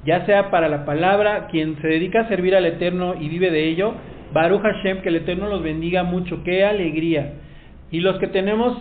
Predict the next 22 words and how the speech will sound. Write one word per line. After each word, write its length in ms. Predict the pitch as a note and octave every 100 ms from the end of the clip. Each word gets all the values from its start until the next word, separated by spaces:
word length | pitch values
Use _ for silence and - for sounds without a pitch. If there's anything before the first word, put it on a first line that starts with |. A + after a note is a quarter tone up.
| -
aunque 760 | F3+ G3 F#3+ F#3+ F#3+ F#3+ F#3 -
trabajar 480 | E3+ E3 D#3+ F3+ F#3+
secularmente, 640 | G#3+ F#3+ F3+ F3+ F#3 F3+ F3
buscar 380 | D3+ C#3+ F3
trabajo 720 | F3 F#3+ G3+ B3 - G3+ C#3 - - - - -
y 120 | D3
servir 340 | D#3 D3 C#3
al 80 | D3
Eterno 360 | D3+ C#3+ C#3 D3
también, 520 | C#3+ C#3+ E3 A3 G#3+ - - - -
pero 280 | D#3+ D#3 D#3+
estar 320 | C#3+ E3 E3
en 120 | F#3+
la 120 | G#3
conciencia 920 | G#3 A3 A3 G#3+ G3 F#3+ F#3+ G3 F#3+
que 100 | -
el 140 | D#3 D3
que 120 | D3+
me 160 | D3 D3
da 220 | A3 C#4
de 240 | D#4 -
comer 680 | - E3+ E3+ F3+ B3+ -